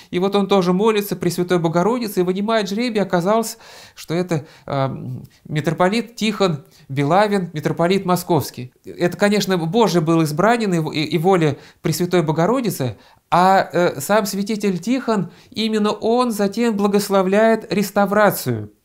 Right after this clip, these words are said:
Владимирской иконы. И вот тут, э, братья и сестры, хочу сказать, что, конечно, иногда вот мы,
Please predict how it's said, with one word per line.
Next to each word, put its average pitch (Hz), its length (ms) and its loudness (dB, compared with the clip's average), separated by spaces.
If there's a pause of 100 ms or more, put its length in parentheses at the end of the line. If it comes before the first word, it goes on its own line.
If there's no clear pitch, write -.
(360)
Владимирской 165 680 0
иконы. 120 420 -2 (220)
И 165 100 -4
вот 196 160 -2
тут, 277 240 -4
э, - 180 -2
братья 190 380 2
и - 20 -4
сестры, 165 360 0
хочу 185 280 -2
сказать, 233 380 0
что, - 180 -4
конечно, 185 420 -2
иногда 170 380 2
вот 180 120 0
мы, 175 280 -2